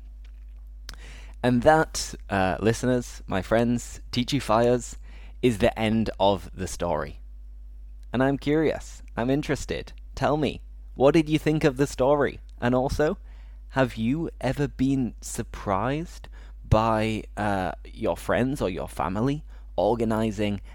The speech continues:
a surprise birthday party? And how would you react if somebody did this? In my case, I would be speechless.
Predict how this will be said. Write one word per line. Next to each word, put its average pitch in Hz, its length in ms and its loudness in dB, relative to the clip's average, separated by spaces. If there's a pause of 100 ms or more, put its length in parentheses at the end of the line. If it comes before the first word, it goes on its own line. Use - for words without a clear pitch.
a - 80 -4
surprise 92 600 -2
birthday 95 420 -2
party? 113 500 -4 (800)
And 127 200 0 (360)
how 170 260 -2
would 143 520 -2
you 151 180 0
react 113 680 0 (400)
if 135 260 2
somebody 127 420 0
did - 240 -2
this? - 340 -10 (360)
In 131 140 -4
my 151 180 4
case, - 460 -4 (800)
I 131 60 0
would 170 180 0
be 170 80 -2
speechless. - 760 -4